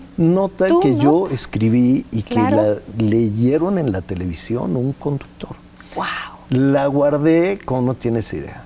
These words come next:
Speaker 1: Esa, esa fue una cosa, dije, "Bueno, pues ok", pero yo seguía con la economía y con cosas así. Dije,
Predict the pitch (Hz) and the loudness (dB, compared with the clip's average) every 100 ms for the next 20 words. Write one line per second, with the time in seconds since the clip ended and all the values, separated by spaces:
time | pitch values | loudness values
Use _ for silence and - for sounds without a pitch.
0 | - 127 143 - - - 214 - 185 190 | -12 -6 -4 -4 -4 -6 -4 -4 -4 -6
1 | - 143 156 160 - 151 156 165 147 143 | -6 -4 -2 -2 -2 -4 -2 -2 -2 -2
2 | 139 196 190 - - - - - - - | -2 -2 -4 -8 -20 -20 -20 -18 -18 -12
3 | - 120 156 - 165 165 156 117 113 120 | -4 -2 -2 -2 -2 0 0 0 0 -2
4 | - - 123 104 98 92 92 85 80 78 | -4 -4 -2 0 0 -2 -6 -6 -8 -10
5 | 78 - 80 78 101 151 147 135 - 78 | -12 -12 -12 -6 -2 0 0 -2 -6 -12
6 | - 87 - - - 87 | -14 -14 -12 -14 -14 -16